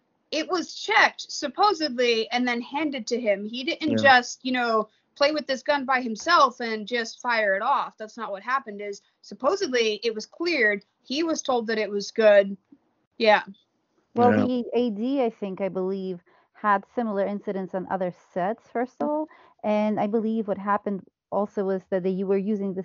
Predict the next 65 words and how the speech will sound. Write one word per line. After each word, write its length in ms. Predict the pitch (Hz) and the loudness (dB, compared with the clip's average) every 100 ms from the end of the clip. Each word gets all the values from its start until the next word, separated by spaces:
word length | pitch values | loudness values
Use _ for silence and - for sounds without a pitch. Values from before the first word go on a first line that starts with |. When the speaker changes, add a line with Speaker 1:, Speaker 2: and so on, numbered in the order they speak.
| - | -8
Speaker 3:
these 260 | 196 180 - | -8 -8 -8
same 380 | - 202 196 | -4 -2 -2
guns 400 | 180 196 190 190 - _ - - _ - | 0 0 0 -2 -8 _ -20 -20 _ 4
prior 400 | 202 220 220 208 - | 8 10 8 4 0
to 180 | 208 185 | 0 2
on 100 | 180 | 0
the 60 | 165 | 0
weekend 500 | 202 220 202 185 175 | -4 -4 -4 -2 -2
or 80 | |
something 320 | 175 196 180 180 | -4 -8 -6 -4
like 180 | 170 | -2
that 260 | 170 175 180 | 0 0 0
to 460 | 190 180 175 175 165 - _ _ | -8 -4 -2 -2 -4 -10 _ _
just 200 | 185 - | -10 -2
play 140 | 214 | 2
around 300 | 185 185 190 175 | 4 4 2 0
and 120 | 170 | -4
shoot 240 | - 226 | -2 -2
around. 440 | 165 151 120 131 - _ _ - | 0 -2 -4 -8 -16 _ _ 12
Speaker 2:
Yeah, 140 | 175 | 12
Speaker 3:
Just 60 | 143 | 12
Speaker 2:
that's 160 | 156 | 8
what 60 | 175 | 10
I 20 | |
was 100 | 156 | 10
Speaker 3:
like 60 | 151 | 8
Speaker 2:
alluding 360 | 143 139 135 120 | 6 6 4 0
to. 380 | 127 113 113 - _ - | -2 -2 -4 -12 _ -10
Speaker 1:
Yeah. 300 | 233 208 196 151 | -6 -4 -4 -2
Speaker 2:
What 240 | 127 147 135 | 2 2 2
maybe 340 | 139 139 135 127 - | 2 4 2 -4 -4
they 120 | 131 | 4
had 140 | 127 | 4
the 60 | 127 | 4
guns 360 | 131 120 120 - | 4 4 0 -12
for 320 | - 120 113 - | -6 -4 -2 6
Speaker 3:
So 60 | |
that's 160 | 151 151 240 247 | 8 8 6 8
Speaker 2:
offset 240 | 233 - | 8 8
Speaker 3:
what 80 | - - _ - | 2 -16 _ -2
Speaker 2:
for 240 | 143 127 117 | 2 2 2
target 360 | - 151 131 123 | 6 6 6 -2
practice. 560 | - 110 - 101 101 - | -6 -6 -8 -18 -18 -14
Speaker 3:
It, 160 | - - | -12 -4
it 80 | 226 | 2
wasn't 360 | 311 302 285 | 4 6 4
Speaker 1:
Yeah. 40 | - | 6
Speaker 3:
target 340 | 254 240 214 | 6 6 4
practice, 320 | 226 214 208 202 | 2 2 -2 -6
just, 200 | 202 - | -6 -8
just, 180 | 202 | -10
just 120 | 190 214 | -10 -4
having 280 | 208 208 | -2 -2
fun 480 | 170 196 208 190 180 | -2 -2 0 0 -2
and, 160 | 165 156 | -4 -4
and 120 | 151 | 0
Speaker 2:
Or 80 | - | 6
having 200 | 147 170 | 6 6
Speaker 3:
whatever 100 | 190 | 6
Speaker 2:
fun 180 | 156 143 | 6 6
Speaker 3:
they 60 | |
Speaker 2:
for 80 | 151 | 2
that 160 | 123 117 | 0 0
matter, 180 | 110 113 | -6 4
right. 360 | 143 127 107 | 4 4 0